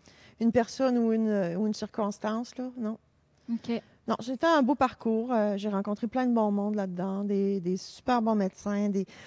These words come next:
Speaker 1: des infirmières. Ah, mon Dieu, les infirmières sont tellement fines. J'ai,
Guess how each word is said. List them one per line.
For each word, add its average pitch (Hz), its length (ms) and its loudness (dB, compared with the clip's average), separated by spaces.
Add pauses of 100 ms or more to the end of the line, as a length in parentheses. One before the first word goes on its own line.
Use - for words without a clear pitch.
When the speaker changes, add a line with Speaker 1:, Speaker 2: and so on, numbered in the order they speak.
(140)
Speaker 1:
des 285 160 0
infirmières. 180 640 0
Ah, 196 80 -2
mon 202 160 0
Dieu, 190 140 -4
les 196 140 -2
infirmières 254 300 -2
sont 220 100 -2
tellement 311 340 0
fines. 254 380 -4
J'ai, 190 160 -4